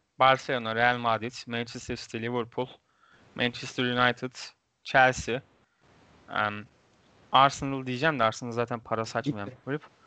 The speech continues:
Speaker 2: Abi gitti
Speaker 1: İşte
Speaker 2: onlar artık.
Speaker 1: Paris Saint-Germain, Bayern Münih diyebilirim. O,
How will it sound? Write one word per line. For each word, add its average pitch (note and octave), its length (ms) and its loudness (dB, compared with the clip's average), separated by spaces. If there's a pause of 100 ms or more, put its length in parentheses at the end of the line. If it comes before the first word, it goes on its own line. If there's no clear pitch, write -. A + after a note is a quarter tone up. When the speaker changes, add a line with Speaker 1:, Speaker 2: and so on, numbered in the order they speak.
(180)
Speaker 2:
Abi C3 200 4
gitti A#2+ 120 -2
Speaker 1:
İşte C#3+ 120 0
Speaker 2:
onlar C3 220 6
artık. - 180 2
Speaker 1:
Paris C#3+ 320 6
Saint-Germain, D3+ 720 2 (1040)
Bayern G3 300 6
Münih F3+ 280 -4 (200)
diyebilirim. B2+ 460 -2
O, D#3 180 0